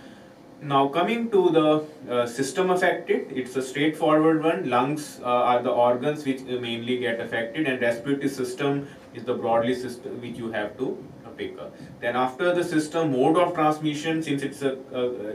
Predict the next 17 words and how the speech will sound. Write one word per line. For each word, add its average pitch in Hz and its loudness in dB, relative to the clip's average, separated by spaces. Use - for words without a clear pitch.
infectious 143 0
con-, 135 0
uh, 123 0
and 123 -4
contagious 127 2
disease, 139 2
you 127 -8
should 131 -2
be 139 2
thorough 139 2
that 139 4
it's, 135 -2
uh, 139 4
transmits 143 0
through 143 -4
droplet 143 4
infection. 117 -8